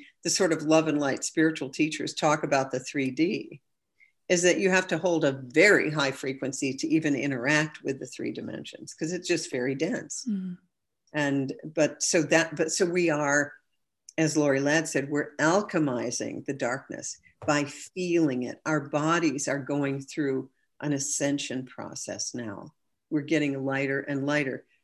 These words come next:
Speaker 1: but you have to feel it to heal it. And right now, it's as bad, I think, as it's ever gonna get, because the
Speaker 2: Let's hope
Speaker 1: censorship
Speaker 2: so.
Speaker 1: is,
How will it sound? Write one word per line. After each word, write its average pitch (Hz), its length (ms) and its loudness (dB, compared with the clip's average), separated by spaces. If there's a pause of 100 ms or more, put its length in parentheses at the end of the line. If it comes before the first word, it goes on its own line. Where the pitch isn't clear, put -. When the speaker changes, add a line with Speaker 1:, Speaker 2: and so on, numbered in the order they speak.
(140)
Speaker 1:
but 156 160 2
you 156 120 2
have 160 200 -2
to 156 100 0
feel 160 360 2
it 151 140 -2
to 147 120 -4
heal 139 300 0
it. 135 140 -4 (100)
And 143 520 -2
right 170 260 4
now, 147 500 2 (720)
it's 175 200 2
as 151 120 2
bad, 160 340 6
I 135 120 2
think, 143 260 -2
as 139 140 -2
it's 127 180 -8
ever 143 220 4
gonna 131 240 -4
get, 123 360 -6 (140)
because 135 720 -4
the 147 120 -2
Speaker 2:
Let's 180 160 4
hope 175 180 10
Speaker 1:
censorship 170 480 2
Speaker 2:
so. 160 60 0
Speaker 1:
is, 147 280 -8